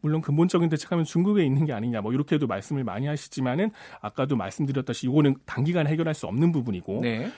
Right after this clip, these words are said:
Speaker 1: 평소에 줄일 수 있는 부분들
Speaker 2: 네.
Speaker 1: 기본적으로는 아까도 말씀드렸듯이 석탄화력 발전소나 경유차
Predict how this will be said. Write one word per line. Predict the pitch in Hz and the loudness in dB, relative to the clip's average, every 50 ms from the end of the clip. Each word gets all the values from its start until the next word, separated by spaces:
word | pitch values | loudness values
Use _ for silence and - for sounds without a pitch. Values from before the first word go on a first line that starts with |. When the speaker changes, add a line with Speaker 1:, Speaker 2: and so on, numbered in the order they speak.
| - - - | -16 -20 -8
Speaker 1:
평소에 | - - 233 240 226 - 247 214 | -2 2 2 2 4 6 4 4
줄일 | 180 - - 156 175 | 4 4 4 2 2
수 | 165 - 165 | 2 2 0
있는 | 131 135 139 143 | 2 2 2 2
부분들 | 139 - 139 139 151 143 113 101 90 - _ _ - - | 2 2 2 4 6 4 4 2 -2 -8 _ _ -12 -10
Speaker 2:
네. | 113 110 107 | -8 -8 -6
Speaker 1:
기본적으로는 | 117 - 165 156 202 202 202 - 196 175 185 170 170 185 214 240 254 254 _ _ _ _ - | -2 0 2 4 6 6 6 6 4 4 4 4 4 4 4 4 2 0 _ _ _ _ -16
아까도 | - - - - 143 143 143 127 | -16 -8 -4 -2 -2 -2 -2 -2
말씀드렸듯이 | - 92 101 - - 120 113 120 113 110 - 104 - - 135 | -4 -4 -6 -6 -6 -6 -4 -4 -6 -6 -8 -8 -6 -6 -6
석탄화력 | - - - - - 202 190 180 175 160 - | -8 -8 -10 -6 -4 -2 -2 -2 -2 -4 -4
발전소나 | - 113 113 - 139 127 123 - 135 151 165 | -6 -8 -6 -4 -4 -4 -4 -2 -2 -2 -2
경유차 | 156 - - 131 151 165 160 - - - 95 - | -2 -4 -2 0 0 0 0 -2 -4 -6 -6 -8